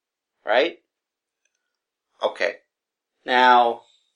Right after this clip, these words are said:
Speaker 1: yeah, 'cause I remember we speculated that the drug they found in the system was methadone.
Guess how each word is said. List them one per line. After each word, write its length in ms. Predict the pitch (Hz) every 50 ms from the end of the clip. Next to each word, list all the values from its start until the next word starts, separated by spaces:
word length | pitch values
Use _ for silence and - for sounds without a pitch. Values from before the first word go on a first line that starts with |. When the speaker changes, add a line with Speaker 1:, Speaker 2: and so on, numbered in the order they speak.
| _ _ _ _ _ _ _ _ -
Speaker 1:
yeah, 180 | 175 170 135
'cause 100 | 113 120 123
I 40 | 127
remember 320 | 131 135 139 139 139 135 131
we 320 | 131 123 123 123 117 110 107
speculated 680 | - - - 139 131 131 135 131 127 120 117 113 110 110
that 160 | 107 107 107
the 80 | 113
drug 220 | - 120 117 113 113
they 100 | 117 107
found 440 | - 113 107 107 107 104 104 104 92
in 100 | 107 107
the 80 | 104
system 300 | 98 - 95 90 - 104
was 120 | 98 95 92
methadone. 600 | 110 131 135 - - 107 95 90 82 80 82 _